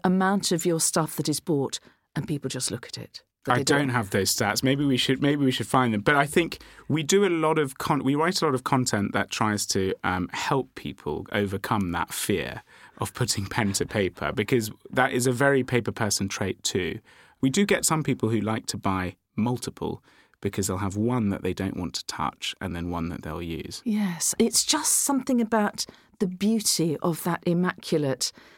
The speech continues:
Speaker 1: and you open the book and what could I possibly put in there that would justify sullying that gorgeousness?
Speaker 2: Totally. I think, um, have a stab. <laughs> Once there's a bit of ink on the paper, I think the rest,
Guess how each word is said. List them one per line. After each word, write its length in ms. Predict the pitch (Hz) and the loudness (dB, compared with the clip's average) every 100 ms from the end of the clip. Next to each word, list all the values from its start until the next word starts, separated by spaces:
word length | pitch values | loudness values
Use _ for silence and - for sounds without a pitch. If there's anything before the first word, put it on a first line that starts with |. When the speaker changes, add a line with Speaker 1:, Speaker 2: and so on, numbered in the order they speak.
| _ 175 | _ -2
Speaker 1:
and 160 | 180 | 0
you 120 | 180 - | 0 0
open 340 | 220 220 185 | -2 0 0
the 80 | 185 | 0
book 300 | 185 175 - | 0 -2 -2
and 120 | 170 - | -4 -2
what 200 | 208 - | -4 -2
could 120 | 220 | -2
I 80 | 202 | -2
possibly 460 | - 202 - 196 | -2 -4 -2 -4
put 240 | 180 185 170 | -4 -4 -2
in 80 | 143 | -2
there 160 | 127 | -2
that 200 | 135 - | -6 -6
would 260 | 165 147 - - _ _ _ - | -6 -6 -10 -14 _ _ _ -6
justify 540 | 170 - 160 - 143 | -4 -2 -4 -2 -2
sullying 680 | 135 - 143 151 101 - - _ _ _ _ _ _ _ | 0 0 0 -2 -4 -6 -12 _ _ _ _ _ _ _
that 220 | - 135 110 | -6 -6 -2
gorgeousness? 840 | 143 147 117 - - 120 - - | -2 -2 -4 -4 -6 -8 -6 -4
Speaker 2:
Totally. 440 | - 113 - 95 92 | -2 -2 -2 -4 0
I 120 | 117 | 0
think, 400 | - 113 101 117 | 2 0 0 0
um, 300 | 101 92 90 - | 2 0 -4 -4
have 180 | 101 | -2
a 40 | 90 | 0
stab. 600 | - - 104 78 82 - 208 - - | 0 0 0 0 -2 -6 -4 -4 -4
<laughs> 360 | - - 311 - | -10 -2 -2 2
Once 280 | 131 131 123 | 2 4 4
there's 160 | 117 113 | 2 2
a 40 | |
bit 140 | 117 | 2
of 100 | 117 | 2
ink 260 | 113 117 101 | 2 0 0
on 140 | 95 | -2
the 100 | 90 | -2
paper, 380 | - 98 90 - | -4 -4 -4 -4
I 80 | 85 | -4
think 220 | 95 98 | -4 -6
the 80 | 85 | -4
rest, 400 | 87 85 - | -4 -4 -4